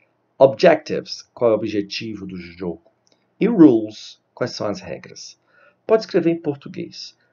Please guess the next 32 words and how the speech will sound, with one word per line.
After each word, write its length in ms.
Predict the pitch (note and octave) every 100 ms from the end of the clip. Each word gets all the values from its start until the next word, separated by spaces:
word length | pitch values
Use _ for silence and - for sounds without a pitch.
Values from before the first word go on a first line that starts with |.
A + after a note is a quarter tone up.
| _
mas 280 | F3+ E3 E3+
se 100 | -
você 240 | A2+ -
puder 300 | - D#3+ C3+
usar 180 | B2+ G#2+
algumas 320 | G#2 G#2 A2+
palavras 540 | - D3 A#2+ G2 G2+ G2
em 120 | G#2+
inglês 460 | A2+ G2+ F#2 E2+
que 140 | - A2
a 20 |
gente 320 | F#2 F2+ F#2
usou 240 | A2+ G2 F#2+
aqui, 420 | F#2+ B2+ D3+ - _ _ _
será 360 | - G2 F2 E2+
muito, 880 | F2+ F2+ F#2+ B2+ C#3 A2+ - F#2 - _ _ _ _
muito 680 | - G2 G2+ A2 A#2+ A2 - -
bom. 160 | G2+ _ _ - _ -
E 120 | G#3+
aí 300 | A#3 D#3 E3+
você 340 | D#3 B2+ -
escolhe 720 | G#2+ A2 - _ A2+ A#2 D3
esse 240 | D3+ D3+ C3
jogo 480 | G#2+ G#2+ C3 E3 F#3 _ _ _
e 120 | A3
brinca. 460 | A#3 F3+ C3 - - _ _ _
Pode 220 | - E4 -
ser 100 | D3+
um 80 |
jogo 200 | A#2+ A#2
do 120 | G2+ G#2
Brasil? 640 | F2 D#2 G2+ B2 G#2